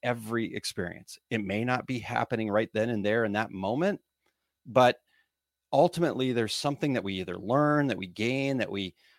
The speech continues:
are able to take from every single experience. And so you have to look for it. And one of the best ways to just look for it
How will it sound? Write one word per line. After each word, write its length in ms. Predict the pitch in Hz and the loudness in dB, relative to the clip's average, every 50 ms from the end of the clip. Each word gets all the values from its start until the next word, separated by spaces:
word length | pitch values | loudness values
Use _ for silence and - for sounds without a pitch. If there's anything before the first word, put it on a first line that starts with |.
| _ - | _ -2
are 140 | 110 107 104 | 0 2 2
able 260 | 110 143 156 165 165 | 4 2 2 0 0
to 160 | - - 139 - | -2 -4 -8 -8
take 460 | - - - - 127 131 - - - | -6 -6 -4 -2 -2 -4 -4 -6 -10
from 300 | - - 120 104 101 - - | -4 -2 0 0 0 0 -2
every 320 | 107 113 110 110 120 113 | -2 -2 -2 -4 -8 -8
single 420 | - - 127 110 110 110 98 95 | -6 -4 -4 -4 -4 -2 -4 -4
experience. 880 | 95 - - - - - 208 208 185 117 98 95 101 113 - - - - _ _ _ _ _ - | -6 -6 -8 -8 -6 -4 -2 0 0 0 0 -2 -4 -6 -8 -10 -10 -10 _ _ _ _ _ -8
And 100 | 127 127 | -8 -6
so 100 | - - | -4 -4
you 80 | 147 127 | -4 -2
have 240 | 123 170 196 196 - | -2 -2 -2 -4 -4
to 120 | - 151 | -4 -4
look 160 | 135 139 139 | -4 -4 -4
for 240 | - - 101 90 - | -6 -12 -12 -12 -12
it. 80 | - - _ _ _ _ _ _ _ _ _ _ - | -14 -20 _ _ _ _ _ _ _ _ _ _ -2
And 480 | - 139 135 135 131 131 127 123 127 123 | 0 2 2 2 2 2 0 0 -2 0
one 160 | 127 139 165 | 0 0 0
of 60 | 190 | 0
the 80 | 175 147 | -2 -4
best 500 | 110 104 - - - 135 147 - - - | -6 -8 -4 -2 0 0 0 -2 -6 -4
ways 260 | 131 110 104 95 - - | -2 -2 -2 -4 -6 -8
to 100 | - 92 | -12 -10
just 240 | 101 104 - - | -10 -10 -10 -6
look 180 | 98 98 120 - | -6 -6 -6 -6
for 260 | - - 127 135 156 | -8 -10 -10 -8 -8
it 140 | 180 202 | -8 -10